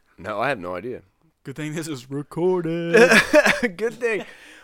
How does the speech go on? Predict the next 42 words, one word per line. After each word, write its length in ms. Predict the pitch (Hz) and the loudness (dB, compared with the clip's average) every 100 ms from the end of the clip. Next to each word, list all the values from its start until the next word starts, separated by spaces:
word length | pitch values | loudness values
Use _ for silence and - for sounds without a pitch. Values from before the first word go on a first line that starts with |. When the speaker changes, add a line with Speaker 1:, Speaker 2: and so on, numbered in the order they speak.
| - | -6
Speaker 1:
We 180 | 214 277 | 0 4
Speaker 2:
We'll 80 | |
Speaker 1:
are 80 | - | 6
Speaker 2:
remember 260 | 247 240 247 | 6 8 8
Speaker 1:
live. 140 | 226 | 8
Speaker 2:
after 280 | 208 214 226 | 8 4 2
we 140 | 220 | 0
listen 400 | 202 190 196 196 196 | 2 2 0 -2 -4
to 160 | 196 | -2
it 100 | 196 | -2
next 340 | 175 180 - 196 | -4 -12 -12 -14
week. 340 | 170 175 156 | -12 -12 -4
Speaker 1:
We 120 | 247 | -2
do, 220 | 180 254 | -2 -2
like, 140 | 311 254 | 0 -2
record 400 | 156 - 165 151 | -4 -4 -4 -2
this 160 | 135 | -4
live, 460 | 107 104 120 139 78 | -4 0 2 0 -4
though. 220 | 71 57 | -14 -12
Like, 260 | 98 92 87 | -8 -8 -6
that's 460 | 120 131 - - - _ _ _ _ _ _ _ _ _ _ | -6 -6 -8 -12 -16 _ _ _ _ _ _ _ _ _ _
we 180 | 123 135 | -8 -4
don't, 260 | 147 151 147 | 2 2 2
like, 340 | 135 107 - _ - 113 | 0 -2 -8 _ -14 -4
go 200 | 123 123 | -2 -2
in 80 | |
and 60 | 113 | -6
Speaker 2:
It's 100 | 165 | -4
not 120 | 170 | -2
Speaker 1:
edit 180 | 131 120 | -2 -4
stuff 300 | - 120 101 | -6 -6 -4
Speaker 2:
chopped 340 | - 147 90 139 | -2 0 -2 -6
Speaker 1:
out. 160 | 147 | -8
Speaker 2:
up. 120 | 127 | -6
Speaker 1:
No, 220 | 135 120 107 | -2 -2 -2
not 280 | 120 156 | 0 2
at 80 | 127 | 2
all. 300 | 110 147 92 | 0 0 -2
We 100 | 104 | -8
just 180 | 151 127 | -10 -8
let 160 | 110 | -6
it 80 | 107 | -6